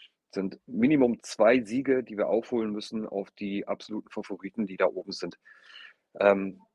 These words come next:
ja, das ist, vielleicht kommt es dazu, vielleicht auch nicht, aber das ist für uns im Moment tatsächlich komplett untergeordnet. Also wir, wir sind in einer Rolle, die, die uns gefällt. Ähm, wir wollen halt unser, unser Saisonziel erreichen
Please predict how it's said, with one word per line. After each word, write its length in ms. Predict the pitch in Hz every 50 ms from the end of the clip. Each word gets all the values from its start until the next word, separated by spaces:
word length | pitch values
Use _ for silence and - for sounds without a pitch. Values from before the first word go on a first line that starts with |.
| _ -
ja, 200 | - 90 107 117
das 160 | - - -
ist, 400 | 120 - - - - - - _ _ _ _ _ - _ _ - - - - - - _ _
vielleicht 240 | - 123 110 110 -
kommt 220 | - 143 151 156
es 80 | 196 190
dazu, 400 | - 170 - - 196 190 185 - _ - - _ _ _ _ -
vielleicht 380 | - - 120 104 110 110 -
auch 80 | 101 -
nicht, 280 | 117 131 151 - - -
aber 160 | 110 110 104
das 180 | 98 101 -
ist 220 | - 104 - - -
für 80 | -
uns 260 | 113 117 127 127 - -
im 60 | 113
Moment 320 | 110 110 107 113 107 -
tatsächlich 760 | - 107 101 - - 110 107 - 113 107 104 98 - - - _
komplett 440 | - - 107 98 - - 101 98 -
untergeordnet. 720 | 98 92 117 107 101 101 90 90 87 - - - - - - _
Also 260 | 90 87 92 98 87
wir, 400 | 95 98 98 98 92 95 92 85 -
wir 200 | _ _ - 101
sind 220 | 90 107 117 127 139
in 80 | -
einer 160 | - 101 98 95
Rolle, 280 | 92 117 143 160 151
die, 360 | - - 104 104 101 107 104 - _
die 80 | - -
uns 160 | - 101 -
gefällt. 420 | - 98 - - 143 170 185 185 _ _ _ _ _ _ _ - _ _ _ _ _ -
Ähm, 540 | - 117 110 107 107 104 104 104 98 95 - _ _ _ _ _ _ _ _ _ _ _ _ - -
wir 160 | 110 104 87
wollen 180 | 101 107 113 113
halt 140 | 113 104 -
unser, 520 | 107 98 95 98 95 95 95 92 92 -
unser 220 | 107 104 92 98 87
Saisonziel 460 | 92 92 135 165 160 - - 165 147
erreichen 480 | 147 131 123 120 123 123 - 127 120